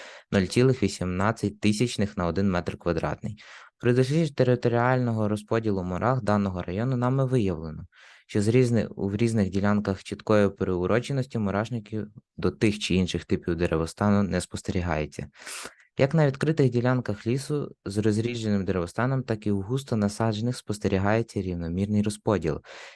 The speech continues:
який залежить від біології того чи іншого виду. Мурахи уникають перезволожених або сильно зволожених ділянок лісу. За результатами дослідження, м,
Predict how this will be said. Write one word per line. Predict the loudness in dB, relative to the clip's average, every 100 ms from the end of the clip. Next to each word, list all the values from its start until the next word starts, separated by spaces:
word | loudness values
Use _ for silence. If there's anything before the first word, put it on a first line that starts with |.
| -10
який | -6 0 2
залежить | 4 4 4 2 -6
від | -8
біології | -2 0 0 0 0 0 0
того | 0 -2
чи | 0 -2
іншого | -2 -2 -4 0
виду. | 0 0 -6 -14 _ _ _ _ _ _ _ -14
Мурахи | -4 2 2 2 0
уникають | -2 0 -2 -2 -4
перезволожених | -2 -4 -4 -4 -2 -2 -4 -6 -10 -18 -20 -20 -4
або | 0 2
сильно | 2 2 4 2
зволожених | 2 2 2 0 -2
ділянок | -2 -4 -2 -4 -6
лісу. | -8 -8 -12 -14 _ _ _ _ _ _ -20 _ _ -20 -20 _ _ -4
За | 0
результатами | 2 2 4 2 4 2
дослідження, | 2 0 0 -2 0 0 0 -2 -6 _ _ _ _ _ _ _ -2
м, | 2 4 2 -2 -6 -8